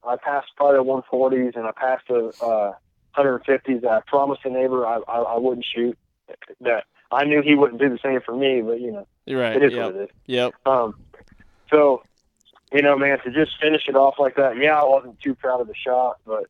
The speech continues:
Speaker 1: you know, uh, it, it was cool, man. It was, it was a very, uh, like, crazy feeling. I, I remember just sitting there, and it's pouring rain, dude, like, pouring rain. I'm just sitting there like,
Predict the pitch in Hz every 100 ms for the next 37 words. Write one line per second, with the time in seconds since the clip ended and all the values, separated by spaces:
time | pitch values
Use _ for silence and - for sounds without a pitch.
0 | _ 113 101 95 _ _ _ _ _ -
1 | 113 104 101 - _ _ _ _ _ _
2 | _ _ _ _ _ _ 147 160 139 165
3 | 160 - 170 160 127 127 139 147 127 127
4 | 156 147 127 113 135 147 143 131 123 120
5 | 110 104 - - - - _ _ - 113
6 | 104 - - _ _ _ - 135 139 120
7 | 120 127 120 117 160 160 151 185 190 170
8 | 143 - - 170 156 165 160 156 156 -
9 | _ 143 120 - _ - 202 190 160 120
10 | 113 101 90 90 98 107 104 101 _ _
11 | - 196 151 117 110 107 123 131 131 -
12 | - 156 135 127 120 113 101